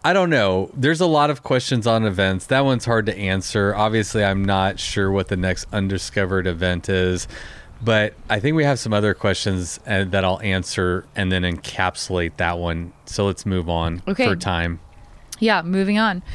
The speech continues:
Speaker 2: If you could create a bike packing slash ultra race anywhere, not just Texas,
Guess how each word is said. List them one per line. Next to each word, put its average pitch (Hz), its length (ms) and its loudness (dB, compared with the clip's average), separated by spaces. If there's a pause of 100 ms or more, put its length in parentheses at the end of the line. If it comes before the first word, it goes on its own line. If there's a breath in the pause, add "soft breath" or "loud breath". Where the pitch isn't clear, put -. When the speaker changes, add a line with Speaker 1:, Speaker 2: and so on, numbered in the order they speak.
(300 loud breath)
Speaker 2:
If 202 140 0
you 240 160 2
could 359 180 0
create 262 320 2
a 196 140 0
bike 185 420 -2
packing 190 540 0
slash 185 440 -2
ultra 220 400 2
race 180 400 0 (140)
anywhere, 202 920 2
not 185 260 0
just 302 200 -2
Texas, - 680 -8